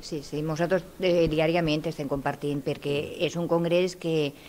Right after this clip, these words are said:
jo li l'he passat també a la metge de capçalera i, i, i tot el món diu, "És gratuïto?" Perquè un congreso vale mucho. Y di-, y digo, "No, es totalmente gratuito." Entonces, facilitar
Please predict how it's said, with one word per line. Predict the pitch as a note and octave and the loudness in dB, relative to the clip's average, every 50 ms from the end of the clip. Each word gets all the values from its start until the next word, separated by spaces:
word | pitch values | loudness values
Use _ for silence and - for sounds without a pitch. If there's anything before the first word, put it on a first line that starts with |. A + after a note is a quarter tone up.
| - - - - | -20 -20 -20 -18
jo | - D3 C3+ D3+ D#3 | -14 -6 -2 0 2
li | D#3+ E3+ E3+ | 4 6 6
l'he | E3+ D#3 | 4 4
passat | - C#3+ C#3+ - D#3+ D3 | 2 -2 -4 -4 -4 -2
també | - D3+ D3+ D3 C#3+ | -2 -2 0 0 0
a | C#3 C#3 C3+ | 0 0 0
la | C3 C3 | 0 -2
metge | C3+ C#3 C3+ B2+ C#3 C#3 | -2 -2 -4 -4 -4 -6
de | C#3 C3+ | -4 -4
capçalera | C#3 B2+ - C#3+ C#3 C3 C3+ C#3 D3+ D#3+ D#3+ | -6 -8 -6 -6 -4 -2 -2 -2 -2 -2 -2
i, | C#3+ C3+ | -2 -4
i, | B2 C3+ C3 B2 B2 A#2+ - - - | -4 -6 -6 -6 -8 -10 -10 -12 -14
i | - - - | -14 -12 -10
tot | - C#3+ - - | -10 -8 -6 -4
el | D#3 | -4
món | D3+ D3 D3 D3+ D3+ | -2 -2 -2 0 0
diu, | D3+ D3+ D3 C#3+ - - - - - - - | 0 -2 -2 -4 -8 -14 -20 -20 -20 -14 -10
"És | - D3 F3+ | -6 -2 0
gratuïto?" | A#3 B3 A#3+ D#3+ D3+ C#3+ - - F3+ A3 A3 F3 - - - | 0 0 2 0 0 0 0 0 0 0 0 -2 -4 -6 -6
Perquè | C#3 C3+ - C3+ C3+ | -6 -4 -4 -4 -4
un | D#3 D#3+ C#3 | -2 0 0
congreso | F3 F3 D#3+ D#3+ E3+ E3 F#3 F#3+ F3+ E3+ E3+ - - - - - - - - - - - - D#3+ - - | 2 4 4 4 4 4 4 4 4 4 2 -4 -12 -16 -18 -18 -16 -16 -14 -14 -14 -16 -14 -12 -10 -4
vale | D#3+ D3 D#3 E3 | 0 2 2 4
mucho. | D#3 D#3 D3+ - D3+ D3 C#3+ | 2 2 2 2 2 2 2
Y | E3+ E3+ | 2 2
di-, | D#3 D#3 D3+ - | 2 0 -2 -2
y | E3 | -2
digo, | D#3 D#3 D3 | -2 0 0
"No, | D3 F#3 A3 - | 2 0 0 2
es | - E3 D#3+ - | 2 2 0 2
totalmente | - - G3+ F#3 - G3 G#3 G#3 G3+ G#3 G#3 G3 G#3 | 4 4 4 8 10 10 10 10 8 4 4 6 6
gratuito." | F#3+ E3+ - - D#3 D#3+ E3+ E3+ D#3+ | 6 6 6 4 4 2 2 2 0
Entonces, | D3 C#3 C#3+ D3+ D3 - F#3 G3 G3+ - - - - - - - - | 0 0 0 -2 0 0 0 0 0 -2 -8 -18 -18 -18 -20 -10 -2
facilitar | - D#3 D3+ - E3 D#3+ D3+ D3+ D3+ D3 - F3+ F#3+ F#3 E3+ C#3 - | 0 0 2 2 2 2 4 4 2 6 8 8 8 8 6 4 0